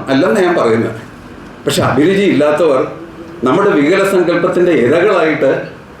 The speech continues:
തള്ളിവിടുന്ന ഒരു സാഹചര്യമുണ്ട്. ഞങ്ങൾക്ക് എത്ര എഴുതിയാലും ഇതൊന്നും മാറാൻ പോകുന്നില്ല. ആ ഒരു നിരാശയിലാണ് നമ്മൾ നിൽക്കുന്നത്. ഇളം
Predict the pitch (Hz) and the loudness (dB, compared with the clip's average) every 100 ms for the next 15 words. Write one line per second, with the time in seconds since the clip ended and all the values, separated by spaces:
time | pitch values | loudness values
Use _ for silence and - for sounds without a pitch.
0 | - 147 175 277 254 202 180 165 156 131 | -6 -2 0 2 2 2 2 0 0 0
1 | 131 127 107 92 92 - - - - - | 0 2 0 0 -4 -8 -18 -20 -20 -20
2 | - - - - - 131 170 190 185 - | -20 -20 -20 -20 -2 2 2 2 0 0
3 | 190 160 151 151 151 147 151 135 104 113 | 0 2 2 2 2 4 2 2 2 2
4 | 110 107 - 117 - - - - - - | 2 0 -2 -6 -10 -14 -14 -16 -16 -18
5 | - - - - - - - - - - | -18 -18 -18 -18 -18 -18 -18 -18 -20 -20
6 | - - - - - - - 165 208 233 | -20 -18 -20 -20 -20 -20 -6 -2 0 2
7 | 226 196 147 127 151 185 - 208 220 202 | 2 2 2 2 2 2 2 2 2 2
8 | 151 147 156 151 - - - - - - | 0 0 -2 -6 -14 -20 -20 -20 -20 -20
9 | - 117 117 113 104 110 98 92 - - | -8 0 0 2 0 -2 -6 -8 -12 -16
10 | - - - 147 | -18 -10 0 0